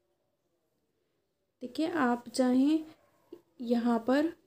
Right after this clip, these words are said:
एक दूसरा तरीका है बंद करने का, वो मैं आपको बता देती हूँ। आप चाहें यहाँ पर आधे फंदे बना लेंगे। आधे फंदे बनाने के बाद आप दोनों सिलाइयों को इस तरह से करेंगे और थर्ड सिलाई लेकर हम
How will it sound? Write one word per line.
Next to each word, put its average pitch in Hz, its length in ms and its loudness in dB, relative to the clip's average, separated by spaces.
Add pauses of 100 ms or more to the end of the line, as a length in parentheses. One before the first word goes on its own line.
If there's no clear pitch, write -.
(600)
एक 226 180 -6
दूसरा 247 320 -2
तरीका 247 380 -4
है 233 80 -2
बंद 233 260 0
करने 226 280 0
का, 254 140 -2
वो 269 120 4
मैं 240 160 4
आपको 220 260 -4
बता 220 340 -2
देती 226 280 -2
हूँ। 349 200 4 (400)
आप 220 260 -8
चाहें 254 400 0 (400)
यहाँ 233 280 -4
पर 294 320 2 (520)
आधे 233 280 0
फंदे 240 320 2
बना 220 280 0
लेंगे। 220 380 4
आधे 240 300 4
फंदे 262 320 6
बनाने 226 460 2
के 254 180 2
बाद 220 360 -2
आप 247 260 -2 (720)
दोनों 233 380 2
सिलाइयों 226 480 2
को 240 200 2
इस 269 260 -4
तरह 240 280 -2
से 247 180 0
करेंगे 220 500 -2
और 226 340 -4
थर्ड 269 220 2
सिलाई 226 320 2
लेकर 214 340 0
हम 277 260 4